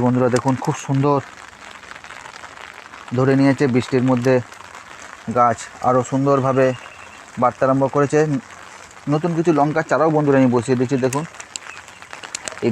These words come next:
বর্ষায় চারা গাছ বসিয়েছি, আপনারাও লঙ্কা গাছ বসিয়ে দিন, দেখুন খুব তাড়াতাড়ি গাছ বাড়বে এবং সুন্দর সুন্দর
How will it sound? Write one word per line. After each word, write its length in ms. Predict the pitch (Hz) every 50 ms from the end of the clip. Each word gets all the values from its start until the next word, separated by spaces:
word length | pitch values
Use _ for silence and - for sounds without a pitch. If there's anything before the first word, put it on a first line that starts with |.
| 113
বর্ষায় 400 | 127 131 120 - 139 127 123 123 120 - - - - - - - - - -
চারা 180 | 131 127 127 123 127
গাছ 100 | 127 123 120 131
বসিয়েছি, 360 | 131 - 151 151 135 151 151 151 147 - - - 110
আপনারাও 340 | 107 113 117 110 113 113 113 110 - - - - - - - - - - - - - - - - - - - 123
লঙ্কা 260 | 127 127 127 131 131 127
গাছ 120 | 131 123 123 131
বসিয়ে 220 | 139 - - 156 147 151
দিন, 120 | 156 156 147 117
দেখুন 240 | 117 110 123 117 113 113 104 - - - - - - - - - - -
খুব 100 | - 160 - -
তাড়াতাড়ি 340 | 147 143 139 135 143 139 143 131 131
গাছ 140 | 131 127 127 131 135
বাড়বে 260 | 135 143 143 147 156 147 101 117
এবং 140 | 117 117 117 113 107 - - - - -
সুন্দর 260 | - 135 135 131 120 - -
সুন্দর 240 | 123 120 123 120